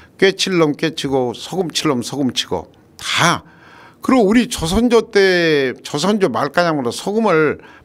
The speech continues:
바닷물을 들여서 구워서 전매를 했습니다. 생소금 그 저 화학 그, 음? 가공염을 가지고 거기에 나트륨이 많고 그러니까 소금을 이, 이 그램으로 제한을 해놨습니다.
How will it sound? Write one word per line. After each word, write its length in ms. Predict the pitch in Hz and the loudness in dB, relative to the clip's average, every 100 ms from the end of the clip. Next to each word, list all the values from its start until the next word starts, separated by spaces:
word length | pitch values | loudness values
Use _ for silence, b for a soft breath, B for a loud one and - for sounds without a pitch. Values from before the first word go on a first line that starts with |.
| - | -6
바닷물을 520 | - 208 247 247 196 | 4 6 8 6 2
들여서 340 | 139 143 123 | -2 -6 -6
구워서 760 | 120 - 254 277 254 220 196 135 - | -8 -2 2 4 4 4 2 0 -4
전매를 460 | - 180 196 165 131 | 0 2 4 4 2
했습니다. 500 | 104 - 135 123 76 B B B B B B B | -2 -6 -4 -4 -8 B B B B B B B
생소금 1120 | - - 294 311 294 214 262 240 240 226 202 165 - | -6 4 6 8 8 8 6 6 4 6 4 2 -4
그 220 | - 190 180 | 0 2 4
저 260 | 175 170 151 | 4 4 2
화학 520 | - 220 233 208 - | 4 6 8 6 2
그, 140 | - 143 _ _ - | -12 -12 _ _ -6
음? 200 | 151 226 226 | -2 -2 -4
가공염을 760 | - 143 208 233 233 208 185 151 | 0 4 6 8 6 4 4 2
가지고 640 | 147 135 131 175 180 - b b b b | 0 0 0 2 0 -4 b b b b
거기에 380 | - 175 185 160 | -2 2 2 2
나트륨이 520 | 135 139 - 180 156 | 0 -4 -6 -2 0
많고 340 | 135 139 135 | 2 0 -2
그러니까 460 | 117 113 104 107 92 - B B B | -4 -6 -4 -4 -6 -8 B B B
소금을 480 | - - 214 240 170 | -10 -2 0 2 2
이, 680 | 123 147 214 240 202 117 - - | 0 0 2 2 0 -4 -10 -6
이 320 | 135 185 254 | -2 2 2
그램으로 500 | 226 240 208 160 131 | 4 4 4 2 -2
제한을 440 | - 147 156 143 | 0 2 2 2
해놨습니다. 720 | 117 117 113 104 92 90 82 | 0 -2 -4 -6 -4 -4 -6